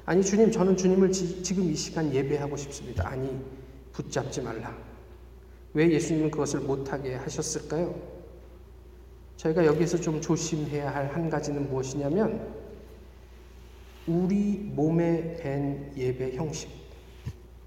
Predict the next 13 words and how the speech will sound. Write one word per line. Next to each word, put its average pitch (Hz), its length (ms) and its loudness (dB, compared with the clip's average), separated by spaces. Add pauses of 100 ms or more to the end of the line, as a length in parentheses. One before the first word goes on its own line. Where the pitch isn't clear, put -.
(1080)
익숙한 185 720 0
교회 156 380 4
조직, 160 320 2 (800)
특별한 180 800 4
개인의 151 480 4
영적인 139 580 0
체험, 170 400 -2 (1080)
거기에도 143 380 -6
부활은 131 380 -6
없습니다. - 400 -12 (1700)
무슨 185 280 6
이야기인가 143 440 4
하면요, 143 360 0